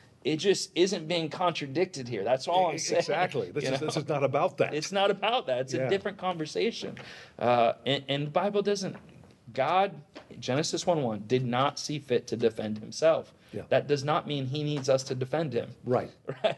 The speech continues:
Speaker 2: E-, e-, exactly.
Speaker 1: Just let it be what it is.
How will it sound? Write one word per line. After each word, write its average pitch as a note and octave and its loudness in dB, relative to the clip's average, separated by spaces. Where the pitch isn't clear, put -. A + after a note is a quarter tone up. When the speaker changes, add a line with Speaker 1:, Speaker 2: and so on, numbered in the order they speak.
Speaker 2:
E-, - -4
e-, C3+ -2
exactly. C3+ 0
Speaker 1:
Just - -8
let D#3 4
it F#3 -2
be F3 -6
what E3 -2
it C#3 -6
is. C#3 -10